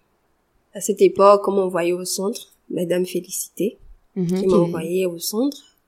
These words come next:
Speaker 1: aller faire l'école. Quand elle m'a demandé ce que je voulais faire,
Speaker 2: Uh-huh.
Speaker 1: je lui ai expliqué. Elle m'a envoyé à l'école. On
Speaker 2: C'était
Speaker 1: a le
Speaker 2: pour apprendre un métier ?
Speaker 1: Oui, apprendre un métier. Je voulais faire électricité industrielle.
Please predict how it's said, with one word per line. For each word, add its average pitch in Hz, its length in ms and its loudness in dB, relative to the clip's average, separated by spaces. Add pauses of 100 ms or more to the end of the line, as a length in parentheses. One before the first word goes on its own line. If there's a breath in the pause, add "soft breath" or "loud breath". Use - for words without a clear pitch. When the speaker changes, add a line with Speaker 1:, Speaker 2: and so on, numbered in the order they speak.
(180)
Speaker 1:
aller 180 180 -8
faire 180 280 -10
l'école. 180 420 -8
Quand 185 160 -6
elle 185 120 -4
m'a 190 140 -2
demandé 180 360 -2
ce 180 140 -2
que 180 140 -4
je 180 100 -2
voulais 175 320 -4
faire, 180 360 -10 (220)
Speaker 2:
Uh-huh. 175 140 0
Speaker 1:
je 175 100 0
lui 170 220 -4
ai 165 40 -10
expliqué. - 680 -8 (560)
Elle 151 60 -10
m'a 156 80 -10
envoyé 156 320 -16
à - 40 -14
l'école. 151 440 -16 (720)
On 156 60 -2
Speaker 2:
C'était 165 120 6
Speaker 1:
a 170 80 8
le 175 60 2
Speaker 2:
pour 190 140 4
apprendre 180 400 0
un 180 80 2
métier ? 190 380 -2 (160)
Speaker 1:
Oui, 226 320 2
apprendre 180 340 -6
un 170 60 -6
métier. 175 400 -10
Je 220 60 -4
voulais 196 220 -2
faire 196 200 -4
électricité 175 760 -6
industrielle. 185 680 -6